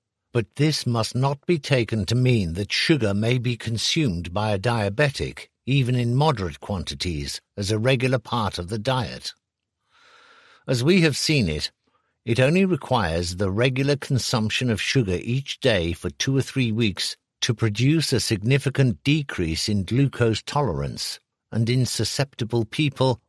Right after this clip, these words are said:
a significant increase in the insulin concentration in fasting blood. Unfortunately, a lot of the recent research that claims that a diabetic can take sugar with impunity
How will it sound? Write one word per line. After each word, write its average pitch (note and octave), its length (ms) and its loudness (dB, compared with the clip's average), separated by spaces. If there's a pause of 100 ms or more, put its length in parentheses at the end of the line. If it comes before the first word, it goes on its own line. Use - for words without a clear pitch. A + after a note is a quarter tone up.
(140)
a - 80 -2
significant C3 720 2
increase B2 600 2
in G#2 100 2
the G2+ 180 2
insulin A2 600 2
concentration G#2+ 920 0
in G2+ 160 0
fasting A2 640 -2
blood. F2 420 -2 (1500)
Unfortunately, A2+ 960 2 (200)
a G#2 100 0
lot C#3+ 260 4
of F3 160 2
the D3+ 100 2
recent B2 480 0
research G2+ 720 0
that - 220 -6
claims C3 460 2
that A2+ 180 0
a A2 60 2
diabetic A#2+ 800 2
can G2+ 180 0
take A2+ 260 0
sugar A2+ 440 2
with F#2+ 180 -2
impunity A2 880 0